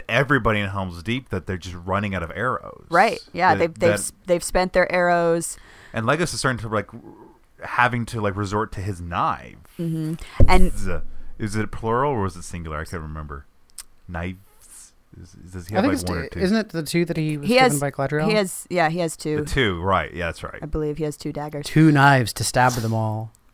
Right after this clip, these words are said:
Speaker 2: <laughs> Oh, my. Um, but, yeah, the, and, you know, people's, the, like, swords are being dented and, you know, shields are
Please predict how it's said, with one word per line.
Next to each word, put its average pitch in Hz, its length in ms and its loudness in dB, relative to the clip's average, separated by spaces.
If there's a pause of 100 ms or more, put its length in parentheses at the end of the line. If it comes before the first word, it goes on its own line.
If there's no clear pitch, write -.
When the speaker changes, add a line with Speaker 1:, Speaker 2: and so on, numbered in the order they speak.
(260)
Speaker 2:
<laughs> - 20 -4 (800)
Oh, 170 220 4
my. 147 400 -6 (400)
Um, 190 480 8 (340)
but, 233 180 10
yeah, 262 220 10
the, 240 120 4
and, 220 280 2
you 185 160 -6
know, 190 220 2
people's, 190 500 0
the, - 180 0
like, 160 200 0
swords 196 520 4
are 180 60 2
being 175 300 2
dented 165 680 4
and, 147 460 -4
you 156 100 -2
know, 143 420 -2 (500)
shields 165 580 0
are 151 300 0